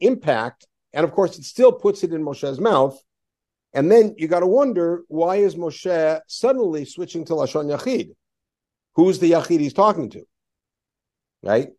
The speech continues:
Now, we're not gonna suggest here that this is God's voice, because God's voice is not heard in the core part of Sefer Dvarim, except in the third person. Right? So it's kind of hard to say that God's saying, "And you do this."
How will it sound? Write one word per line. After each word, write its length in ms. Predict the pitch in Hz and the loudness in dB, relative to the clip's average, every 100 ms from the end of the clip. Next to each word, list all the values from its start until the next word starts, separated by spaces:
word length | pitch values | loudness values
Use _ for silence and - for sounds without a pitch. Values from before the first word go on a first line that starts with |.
| - | -2
Now, 160 | 135 | 2
we're 140 | 135 139 | 4 4
not 380 | 139 170 254 | 4 4 2
gonna 200 | 254 226 | 2 0
suggest 600 | - 180 135 190 165 - | 0 -6 0 2 2 -2
here 440 | - 151 139 139 135 _ _ | -6 -4 -2 -4 -6 _ _
that 100 | 123 | -8
this 160 | 147 117 | -6 -4
is 80 | 113 | 2
God's 400 | 135 175 220 117 | 6 6 4 2
voice, 320 | 104 113 131 | -2 0 -2
because 320 | 151 139 131 | -6 -6 -2
God's 300 | 151 190 160 | 2 2 0
voice 420 | 151 156 151 156 - _ _ | 2 2 2 -4 -12 _ _
is 160 | 131 131 | -2 2
not 180 | 180 175 | 2 2
heard 380 | 151 165 147 | 0 -2 -2
in 360 | 147 139 139 143 _ | -4 -6 -6 -8 _
the 280 | 127 127 - - | 0 0 -2 -2
core 280 | - 226 | 4 4
part 200 | - 185 | 4 0
of 80 | 156 | 0
Sefer 300 | - 165 156 | -4 -6 -6
Dvarim, 580 | 123 143 170 143 139 135 _ _ | -4 0 2 4 2 -2 _ _
except 320 | - - - | -4 -2 0
in 80 | 147 | 0
the 80 | 139 | 0
third 260 | - 143 123 | 0 0 2
person. 380 | 196 - 95 - _ _ _ _ _ _ _ _ _ _ _ _ _ _ _ _ _ 113 | 0 0 -6 -14 _ _ _ _ _ _ _ _ _ _ _ _ _ _ _ _ _ -8
Right? 240 | 113 120 | -6 -6
So 260 | - 139 127 | 0 4 4
it's 180 | 127 | 0
kind 240 | - 165 160 | -2 0 2
of 100 | 131 | 2
hard 220 | 156 135 | 0 -2
to 40 | |
say 260 | 123 165 139 | -4 -2 -2
that 100 | 110 | -4
God's 340 | 101 135 139 | -6 -6 -4
saying, 160 | 127 127 | -4 -4
"And 140 | 104 | -2
you 120 | 143 143 | -2 -2
do 200 | 127 123 | -4 -2
this." 380 | 104 - - | -2 -6 -12